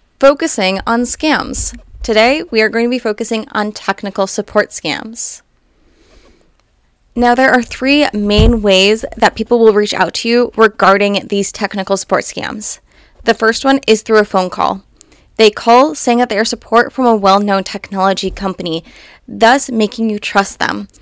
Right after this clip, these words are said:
And they say that something is wrong with your computer, and you need to download a software and allow them to access your computer so they can fix it. Next, what they will do is they will tell you that you have to pay to have a problem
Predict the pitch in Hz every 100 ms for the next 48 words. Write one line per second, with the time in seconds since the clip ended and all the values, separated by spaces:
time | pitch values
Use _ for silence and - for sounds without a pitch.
0 | - 240 - 220 226 277 254 226 - 269
1 | 285 277 254 208 208 208 202 202 - 175
2 | - 190 - _ _ 214 214 202 202 196
3 | 185 202 226 254 254 226 202 185 - 196
4 | 185 - 214 208 196 202 208 226 233 220
5 | - 202 226 - 262 - - _ _ -
6 | 214 220 233 - 202 214 226 - 220 202
7 | 196 190 185 - - - - _ _ -
8 | - _ _ - 196 233 - 233 208 202
9 | 196 233 214 196 214 214 - 240 233 214
10 | 220 214 214 - 214 - - 220 220 233
11 | - _ - 233 - - 185 185 - 208
12 | - - 208 214 254